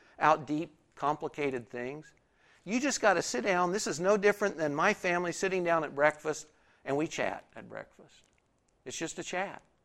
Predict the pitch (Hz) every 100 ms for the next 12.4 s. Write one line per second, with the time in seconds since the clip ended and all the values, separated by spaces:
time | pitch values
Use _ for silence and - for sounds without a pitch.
0 | _ _ _ _ _ 127 131 131 131 165
1 | - 185 208 190 185 202 190 196 196 214
2 | 160 117 160 175 190 156 156 160 156 165
3 | 190 190 151 156 190 190 160 - _ _
4 | - 135 - 143 165 175 180 190 214 220
5 | 139 156 - 165 165 170 175 208 _ _
6 | _ _ _ _ 139 151 165 170 170 165
7 | 170 - 175 170 185 170 196 - 180 175
8 | 190 196 220 240 - - _ _ _ _
9 | _ 185 262 202 151 160 156 151 185 190
10 | 254 240 - _ _ _ _ _ _ _
11 | _ - - - 170 214 254 240 262 233
12 | 185 175 -